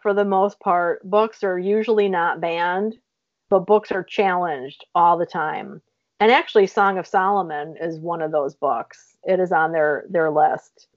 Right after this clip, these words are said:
So Fahrenheit four fifty-one, I'm gonna be doing a buddy read with our friend Allison from Literary Atlanta podcast. I remember reading it in grade school, and it was one of those books that I thought, "Wow, this is so cool that I'm getting to read this book,"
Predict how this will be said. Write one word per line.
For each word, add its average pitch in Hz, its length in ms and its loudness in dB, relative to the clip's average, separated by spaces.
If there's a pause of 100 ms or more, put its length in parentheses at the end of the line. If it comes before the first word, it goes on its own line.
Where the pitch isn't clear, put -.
So 240 180 4
Fahrenheit 254 840 0
four 254 200 2
fifty-one, 254 380 0
I'm 226 200 2
gonna 277 160 -6
be 294 100 -8
doing 247 200 -2
a 208 60 -2
buddy 220 340 0
read 165 340 -6
with 180 180 -6
our 170 160 0
friend 180 340 -6
Allison 185 680 -2
from 196 420 2
Literary 190 640 2
Atlanta 180 680 -4 (180)
podcast. 123 720 -6 (180)
I - 80 4
remember 359 420 4
reading 269 300 -2
it 214 100 4
in 196 80 -2
grade 185 380 2
school, 165 320 2
and 180 100 2
it 190 80 0
was 196 140 -6
one 214 140 2
of 277 80 0
those 277 200 4
books 196 280 0
that 175 120 2
I 170 80 2
thought, 170 240 -2
"Wow, 202 440 -4
this 233 200 -4
is - 140 -6
so 185 160 2
cool 190 460 0
that 175 160 -2
I'm 175 200 0
getting 185 260 -4
to 170 120 -8
read 175 200 -4
this 165 160 -4
book," 156 300 0